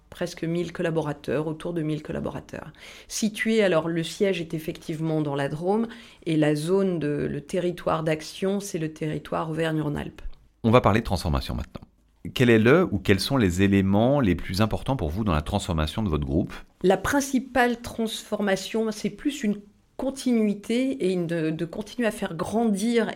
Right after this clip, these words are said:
Speaker 1: et progresser, développer les compétences, euh, des collaboratrices et collaborateurs, puisque nous avons décidé d'adopter très tôt le statut de société à mission. Dans ce secteur de l'aménagement,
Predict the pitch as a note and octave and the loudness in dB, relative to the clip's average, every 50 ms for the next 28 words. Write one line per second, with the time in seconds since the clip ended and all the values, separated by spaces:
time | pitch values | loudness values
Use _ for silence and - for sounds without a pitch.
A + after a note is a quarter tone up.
0 | - - F3 E3 E3 - - G#3 G3 F#3 F3 G3+ F#3+ F3+ F#3 - - A3 A3 G3 | -4 -2 -4 -4 -4 -4 -2 -2 0 0 0 0 0 0 -2 -4 -2 -2 -2 2
1 | E3+ F#3+ F#3 E3+ F#3+ F#3 E3+ - - A3 G#3 G3+ F3 D#3 D#3 - G3 F#3 - F#3+ | 2 0 2 2 0 -2 -2 -2 -4 -2 -2 0 -2 -2 -4 -4 -6 -4 -2 -4
2 | F#3 F#3+ - F#3 F#3 F3+ F3+ - - - D#3 D3+ D3 D3 D3+ D#3+ D#3+ D3+ D3 D3+ | -4 -2 -2 0 0 -2 -4 -6 -6 -2 -2 0 0 0 0 0 0 0 0 -2
3 | - G3 F3+ F3 E3+ F3 F3 F3 E3+ E3+ - - G3 F3+ - E3 - - E3 D#3 | -2 0 0 2 2 2 2 2 0 -4 -4 -6 -6 -6 -6 -8 -4 -2 0 0
4 | D3 D#3 D3+ D3+ D3+ D3+ - F3+ A3 A3+ - - - - - - - - - - | 2 0 0 0 -2 0 0 0 0 -2 -6 -12 -18 -18 -18 -20 -20 -20 -14 -8
5 | - G#3+ G#3 - - A#3 A3 G3+ F3 F#3 F3 E3 F3 F3+ F3 E3+ F3 - - F3+ | -8 -6 -6 -2 0 0 2 4 4 4 4 4 2 0 0 -2 -4 -8 -8 -6
6 | E3+ F#3+ G3+ F#3 E3 D3+ D3+ D#3 D#3 D#3 - D3+ D#3 - - - A#3 A3+ - - | -2 -2 0 2 2 4 4 2 0 0 -4 -6 -6 -6 -6 -6 -6 -4 -2 -2
7 | A#3+ A#3 G#3 E3+ D3+ - - E3+ E3 E3 - G3+ - - F#3+ E3 - F3 E3 - | 0 0 0 0 -2 0 -2 -2 -2 -2 -8 -12 -10 -10 -10 -6 -6 -6 -4 -2
8 | - E3 D#3+ D#3+ D#3+ D#3 - - - F3+ G#3 D4+ - - - - - - - - | 0 2 2 2 0 -4 -6 -4 -2 -2 -2 -2 -6 -12 -20 -20 -20 -20 -20 -14
9 | - D#3 D#3+ D#3 D#3 D#3 D#3 - D#3 - - D#3+ D#3 - - F3 E3 D#3+ D#3 D#3 | -8 -4 -2 -2 -2 -2 -4 -8 -10 -8 -8 -8 -8 -4 -2 -2 -2 -2 0 0
10 | C#3+ C3 C#3 D3 D3+ D3 C#3+ C#3+ C#3 C#3 C#3+ C#3+ D3 D#3 D#3+ | 0 0 0 0 0 0 0 0 -2 -4 -4 -4 -2 -2 -2